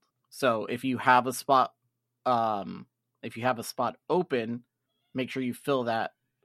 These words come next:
like, quickly because they won't let you re-, like, I think last time you were allowed to register, um, this time they won't let you, let you register for the cycle. So, uh, so yeah, uh, and then we wrapped up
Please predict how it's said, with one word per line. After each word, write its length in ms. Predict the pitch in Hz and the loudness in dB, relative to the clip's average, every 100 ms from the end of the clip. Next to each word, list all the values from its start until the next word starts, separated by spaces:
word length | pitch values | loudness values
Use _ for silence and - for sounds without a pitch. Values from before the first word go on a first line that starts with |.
| - | -14
like, 200 | 107 - _ _ _ | -12 -12 _ _ _
quickly 420 | - 139 120 110 | -2 -2 -2 -10
because 300 | 101 123 107 | -10 -12 -10
they 140 | 117 110 | -6 -6
won't 280 | 110 113 107 | -6 -8 -6
let 240 | 113 - | -8 -10
you 80 | 107 | -8
re-, 220 | 113 95 - | -8 -8 -4
like, 200 | 120 107 | -4 -4
I 60 | 123 | -4
think 240 | 156 147 | -4 -2
last 360 | 123 120 120 - | 0 0 0 -2
time 300 | 131 120 110 | 0 0 -6
you 160 | 117 | -6
were 60 | 117 | -6
allowed 260 | 113 113 107 | -6 -8 -8
to 80 | |
register, 680 | 104 123 123 - 147 147 139 _ _ _ _ _ 117 | -4 -4 -4 -8 -4 -2 -4 _ _ _ _ _ -8
um, 500 | 110 95 92 95 - _ - _ | -6 -6 -10 -12 -18 _ -20 _
this 200 | 123 120 | -8 -8
time 200 | - 117 | -4 -6
they 80 | 113 | -4
won't 240 | 110 101 78 | -8 -10 -12
let 240 | 104 - | -14 -12
you, 340 | 101 98 85 _ | -12 -10 -12 _
let 220 | 110 104 | -12 -12
you 80 | 110 | -12
register 460 | 101 98 - - 87 | -14 -14 -18 -16 -16
for 120 | - | -16
the 120 | - | -20
cycle. 400 | - 92 92 - | -18 -18 -18 -20
So, 400 | 131 - 62 60 _ _ _ _ _ | -20 -16 -14 -16 _ _ _ _ _
uh, 1300 | 135 131 127 135 139 135 139 147 147 147 151 147 151 | -2 0 2 2 0 0 -2 0 2 2 2 2 0
so 160 | - 156 | -4 -2
yeah, 220 | 247 226 - 143 | -2 -2 0 6
uh, 400 | 147 143 143 120 | 10 10 10 8
and 240 | 143 147 | 4 4
then 340 | 147 151 151 147 | 4 4 4 2
we 200 | 139 151 | 0 -2
wrapped 380 | 143 139 147 - | 4 6 6 6
up 260 | 175 170 | 2 2